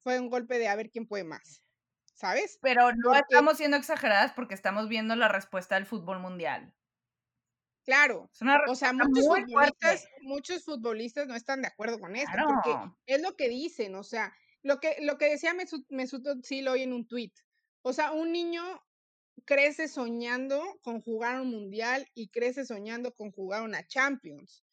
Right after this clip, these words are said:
Speaker 1: O sea, lo importante y lo interesante y lo bonito de este deporte es esperar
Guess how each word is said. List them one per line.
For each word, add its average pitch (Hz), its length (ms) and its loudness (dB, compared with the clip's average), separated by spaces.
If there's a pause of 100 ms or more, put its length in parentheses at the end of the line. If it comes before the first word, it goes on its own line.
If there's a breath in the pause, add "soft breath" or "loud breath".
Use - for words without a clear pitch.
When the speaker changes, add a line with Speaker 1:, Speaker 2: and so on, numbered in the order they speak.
(260 soft breath)
Speaker 1:
O - 40 -20
sea, 247 160 0
lo 254 120 2
importante 262 680 -2
y 311 40 -6
lo 294 100 -4
interesante 226 720 -6
y 233 80 -2
lo 208 120 -4
bonito 214 440 -6
de 220 80 -2
este 226 180 -6
deporte 220 560 -4
es 220 180 -8 (300)
esperar 240 800 0